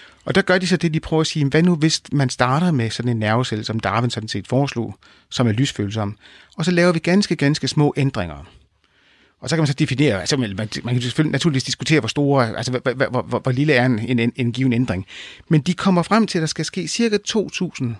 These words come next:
små ændringer, som hver især indebærer en lille forbedring af øjet, det vil sige, det bliver altså ved med at være funktionelt hele vejen igennem.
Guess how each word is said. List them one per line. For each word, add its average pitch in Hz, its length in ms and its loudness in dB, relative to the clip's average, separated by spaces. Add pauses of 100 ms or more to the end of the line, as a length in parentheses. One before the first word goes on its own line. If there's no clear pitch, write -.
små - 300 2
ændringer, 113 400 -2 (560)
som 160 280 0
hver 185 400 2
især 156 540 0
indebærer 143 600 0
en 127 180 0
lille 180 260 2
forbedring 151 520 0
af 120 60 0
øjet, 123 280 0
det - 20 -18
vil 147 100 -6
sige, 151 140 -4
det 143 100 -2
bliver 135 120 -2
altså 131 220 -2
ved 165 180 4
med 165 120 0
at 131 60 0
være 113 140 0
funktionelt 120 440 -2
hele 135 220 -2
vejen 95 220 -2
igennem. 101 360 -2